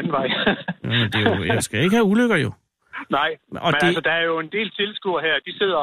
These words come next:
Speaker 1: op på jordvolden omkring, der er vel en halvtreds mennesker.
Speaker 2: Og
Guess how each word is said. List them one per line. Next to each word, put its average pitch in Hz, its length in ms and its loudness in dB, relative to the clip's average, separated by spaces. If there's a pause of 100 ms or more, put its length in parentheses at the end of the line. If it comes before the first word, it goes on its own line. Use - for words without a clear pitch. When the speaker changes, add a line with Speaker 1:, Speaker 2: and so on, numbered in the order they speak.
Speaker 1:
op 165 40 -2 (160)
på 143 260 -2
jordvolden 139 520 -2
omkring, 135 460 -4
der - 140 -2
er 139 40 -2
vel 131 160 -2
en 120 260 -6
halvtreds 131 540 -2 (680)
mennesker. 139 320 0 (420)
Speaker 2:
Og 151 80 4